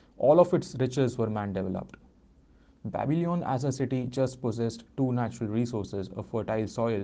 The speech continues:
and water in the river. And because of these two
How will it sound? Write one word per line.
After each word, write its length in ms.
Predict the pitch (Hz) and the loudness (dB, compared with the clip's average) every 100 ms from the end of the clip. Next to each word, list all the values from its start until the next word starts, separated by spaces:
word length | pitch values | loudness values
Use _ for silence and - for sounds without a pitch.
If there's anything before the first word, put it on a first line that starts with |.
| - | -4
and 220 | 101 98 | -6 -6
water 380 | - 98 98 107 | -6 -4 -2 -2
in 120 | 95 | -4
the 80 | 98 | -4
river. 300 | 92 92 92 - - - _ - - _ _ _ - - | -4 -4 -6 -12 -20 -20 _ -20 -20 _ _ _ -18 -2
And 340 | 151 143 117 - - - - 127 | 0 0 -2 -8 -20 -20 -10 -4
because 280 | 123 175 | 0 2
of 140 | 180 143 | 4 2
these 240 | 135 139 | 2 0
two 260 | - 131 | 0 -2